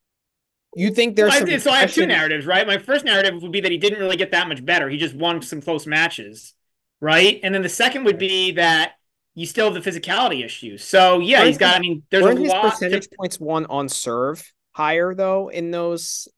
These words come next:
Speaker 1: in that stretch?
Speaker 2: It was close. It was, like, within
Speaker 1: Really?
Speaker 2: one percent. It's really, yeah, he's really not, yeah, like
Speaker 1: I also think that there's some regression with Alcaraz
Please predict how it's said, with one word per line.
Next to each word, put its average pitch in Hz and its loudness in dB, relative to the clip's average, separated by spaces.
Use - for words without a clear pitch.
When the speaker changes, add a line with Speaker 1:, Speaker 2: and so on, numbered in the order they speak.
Speaker 1:
in 156 -6
that 156 -4
stretch? - -6
Speaker 2:
It 190 2
was 185 0
close. 202 -2
It 170 -2
was, 151 -10
like, 175 -2
within 160 -6
Speaker 1:
Really? 156 -6
Speaker 2:
one 143 0
percent. 131 -8
It's 165 -2
really, 190 6
yeah, 165 4
he's 151 -2
really 190 2
not, 170 0
yeah, 143 -2
like 160 -2
Speaker 1:
I 185 2
also 285 2
think 262 0
that 226 0
there's 196 0
some 185 -4
regression 143 -6
with 131 -4
Alcaraz 107 -10